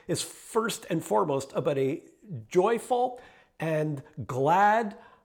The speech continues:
uh, celebratory heart, a heart that looks like the kingdom that Jesus said looks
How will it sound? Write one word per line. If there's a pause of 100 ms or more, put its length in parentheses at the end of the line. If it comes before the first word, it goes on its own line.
(100)
uh,
celebratory (260)
heart,
a
heart
that
looks
like
the
kingdom
that
Jesus
said (760)
looks